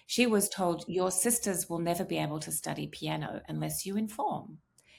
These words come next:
Uh, your mother will lose her job," and so on. So it's present, this choice of being warped morally out of shape, uh, is presented to you as, s-, if you don't do this,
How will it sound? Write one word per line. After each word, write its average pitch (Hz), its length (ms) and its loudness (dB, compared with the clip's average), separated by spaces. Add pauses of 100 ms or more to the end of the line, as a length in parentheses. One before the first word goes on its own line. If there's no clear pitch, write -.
(220)
Uh, 151 340 2 (260)
your 180 180 4
mother 175 320 4
will 175 200 0
lose 156 260 2
her 208 100 -2
job," 233 600 0
and 175 160 -4
so 202 120 2
on. 156 140 2
So 190 240 0 (480)
it's 208 240 2
present, 208 520 4
this 214 200 0
choice 254 680 4 (120)
of 175 400 2 (720)
being 175 380 2
warped - 600 4
morally 170 680 2
out 160 200 -2
of 147 120 -6
shape, - 440 -6 (640)
uh, 170 200 4
is 170 120 4
presented 185 520 2
to - 160 -4
you 160 260 2 (140)
as, 156 320 2 (720)
s-, - 300 8
if 196 200 6
you 190 80 -2
don't 175 400 4
do 170 160 -2
this, - 460 -4